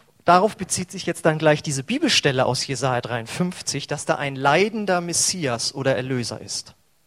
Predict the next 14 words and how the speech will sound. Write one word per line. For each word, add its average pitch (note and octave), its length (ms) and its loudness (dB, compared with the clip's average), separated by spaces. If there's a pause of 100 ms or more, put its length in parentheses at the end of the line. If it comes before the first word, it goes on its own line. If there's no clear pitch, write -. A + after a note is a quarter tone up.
(560)
Und D#3 60 -6
die C#3 60 -4
Frage D3+ 300 4
ist D3+ 100 -2
ja, C3+ 140 0
wie, C3+ 140 -6
was B2+ 200 -8
bedeutet E3 420 2
das A#2 140 -6
jetzt? - 360 -10 (580)
Das D3+ 180 -2
bedeutet F#3+ 500 0
ganz D3 280 -4
klar, E3 440 0